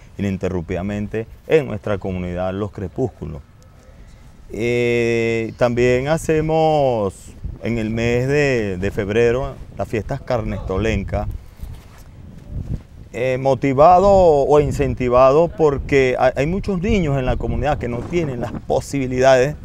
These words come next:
de ir al centro. Como bien sabemos, acá en Barquisimeto los carnavales son bastante buenos,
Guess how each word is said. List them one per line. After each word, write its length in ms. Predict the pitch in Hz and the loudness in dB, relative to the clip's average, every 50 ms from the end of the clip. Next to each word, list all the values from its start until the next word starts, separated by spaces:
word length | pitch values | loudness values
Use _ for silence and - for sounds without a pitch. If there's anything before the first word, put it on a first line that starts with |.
| - - - - - - - - - - - - | -16 -18 -20 -16 -14 -12 -12 -12 -12 -8 -6 0
de 100 | - 120 | 2 2
ir 120 | 123 123 123 | 4 4 2
al 120 | 143 147 | 2 0
centro. 680 | - - - 117 123 127 123 117 113 - 135 139 139 - - - - - - - - - - - - | -2 0 2 2 4 4 2 0 0 -2 -2 0 -2 -2 -4 -6 -4 -4 -2 -2 -2 -4 -4 -6 -4
Como 180 | - 107 104 104 | -4 -4 -2 -2
bien 200 | 107 107 110 107 | -2 -4 -4 -2
sabemos, 480 | - 131 127 127 127 131 131 135 135 | 0 0 2 2 0 0 0 -2 -2
acá 120 | 123 - 113 | 0 0 0
en 80 | 113 | 0
Barquisimeto 540 | 113 120 123 127 120 107 120 107 101 - 117 | 0 -2 -2 -2 -4 -4 -4 -4 -2 -2 -2
los 100 | 127 120 | -2 0
carnavales 480 | - 120 113 107 95 95 95 104 104 - | 0 0 0 2 0 0 0 -2 0 0
son 500 | 127 120 117 123 123 120 120 117 110 98 | 0 0 0 -2 -4 -8 -8 -8 -4 -4
bastante 600 | 104 98 - 104 104 104 104 98 - 117 113 107 | -4 0 0 0 0 0 -2 -2 0 0 0 2
buenos, 440 | 107 107 120 104 92 92 95 98 | 4 4 4 4 2 0 -4 -8